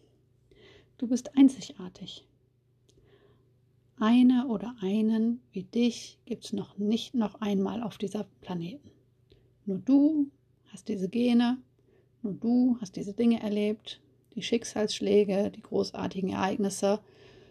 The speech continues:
Nur du bist all diesen Menschen begegnet, die dich geprägt haben.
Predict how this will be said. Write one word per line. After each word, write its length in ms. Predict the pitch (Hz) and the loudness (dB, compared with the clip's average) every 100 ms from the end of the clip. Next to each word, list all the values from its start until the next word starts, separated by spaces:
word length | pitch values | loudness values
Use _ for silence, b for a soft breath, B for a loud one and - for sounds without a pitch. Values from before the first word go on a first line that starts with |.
| b - | b -4
Nur 180 | 196 | -4
du 480 | 190 - 285 311 320 - _ _ _ _ _ _ _ _ | -2 4 6 6 2 -6 _ _ _ _ _ _ _ _
bist 200 | - - | -16 -6
all 200 | 208 247 | 0 2
diesen 280 | 262 254 233 | 4 4 4
Menschen 320 | 190 175 - | 2 -2 -6
begegnet, 460 | 175 180 196 190 185 | -8 -6 -8 -8 -6
die 60 | |
dich 220 | 196 202 - | -6 -6 -8
geprägt 440 | 247 - - - | -6 -4 -4 -10
haben. 300 | 175 175 175 | -12 -10 -12